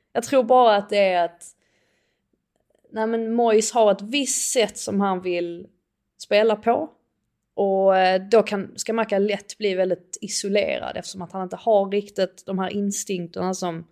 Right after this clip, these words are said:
till exempel Antonio har i det här, att han kan, han kan droppa ner och vara involverad på det sättet. Det är, det är någonting som saknas helt enkelt i West Ham just nu.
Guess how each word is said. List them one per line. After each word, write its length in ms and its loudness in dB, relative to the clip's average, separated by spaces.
till 160 -2
exempel 440 -2
Antonio 640 -4
har 300 -4
i 60 -12
det 80 -18
här, 220 -10
att 80 -14
han 160 -20
kan, 240 -20
han 120 -16
kan 180 -10
droppa 360 -8
ner 420 -6
och 200 -20
vara 120 0
involverad 600 4
på 60 -10
det 140 -2
sättet. 480 -10
Det 60 -6
är, 340 -2
det 80 -2
är 80 4
någonting 440 -2
som 340 -8
saknas 600 -6
helt 220 -4
enkelt 420 -12
i 120 -14
West 260 -12
Ham 160 -18
just 180 -18
nu. 80 -16